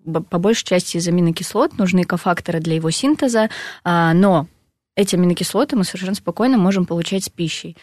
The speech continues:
А если, например, рацион человека очень нутрициологически бедный, то есть человек прям целыми днями, там, не знаю, ест фастфуд, то есть какие-то вещи, которые не содержат как-, каких-то нутрициологически важных элементов,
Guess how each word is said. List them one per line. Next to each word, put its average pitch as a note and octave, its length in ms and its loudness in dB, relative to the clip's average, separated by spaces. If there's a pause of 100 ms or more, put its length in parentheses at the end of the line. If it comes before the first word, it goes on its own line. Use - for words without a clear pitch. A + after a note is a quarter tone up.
(200)
А D3 160 0
если, G#3 460 2
например, F#3 440 2
рацион F#3 380 0
человека F3 360 0
очень F3 400 0
нутрициологически F3 920 -4
бедный, G3 460 2
то - 80 -6
есть D#3 180 -4
человек E3+ 280 -6
прям D3 540 -2
целыми D#3+ 280 -4
днями, D#3+ 300 0
там, D3 300 -4
не D3 60 -2
знаю, C#3 240 -4
ест D3 220 -4
фастфуд, B3+ 420 -4
то - 60 -2
есть F3 100 -4
какие-то F3 380 -6
вещи, F#3+ 320 -2
которые F3+ 360 -2
не E3 100 0
содержат E3 460 -4
как-, - 220 -16
каких-то D#3 400 -10
нутрициологически E3 840 -4
важных D#3+ 380 -2
элементов, A3+ 460 -2